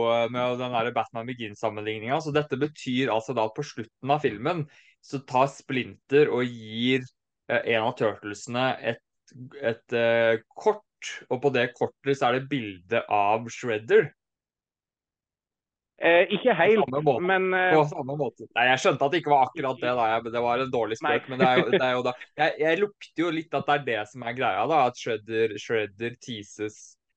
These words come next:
Speaker 1: for film to da. Treffer jeg bra der, eller?
Speaker 2: Du treffer ganske bra der, altså. Jeg synes det var smart, altså, det de gjorde her med å ikke gå rett på den mest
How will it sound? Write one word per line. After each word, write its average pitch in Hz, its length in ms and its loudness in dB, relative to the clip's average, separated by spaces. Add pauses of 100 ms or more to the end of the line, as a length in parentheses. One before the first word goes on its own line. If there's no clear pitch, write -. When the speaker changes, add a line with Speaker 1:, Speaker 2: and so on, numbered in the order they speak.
(300)
Speaker 1:
for 107 240 0 (300)
film 110 300 -10
to 131 280 -10
da. 170 140 0 (160)
Treffer 117 320 -2
jeg 110 120 0
bra 107 200 2
der, 135 240 2
eller? 180 180 -2 (1600)
Speaker 2:
Du 151 500 2 (120)
treffer 180 580 2
ganske 151 460 -2
bra 135 240 2
der, 139 260 2
altså. 135 320 -4 (220)
Jeg 160 320 0
synes 143 220 -4
det 156 140 -2
var 156 380 2
smart, 131 420 0
altså, 151 260 0
det 147 160 -2
de 151 140 -4
gjorde 135 340 -4
her 123 220 -4
med 147 140 -6
å 143 80 -2
ikke - 240 -10
gå 127 220 2
rett 120 260 -2
på 139 160 -6
den 139 160 -4
mest - 420 -6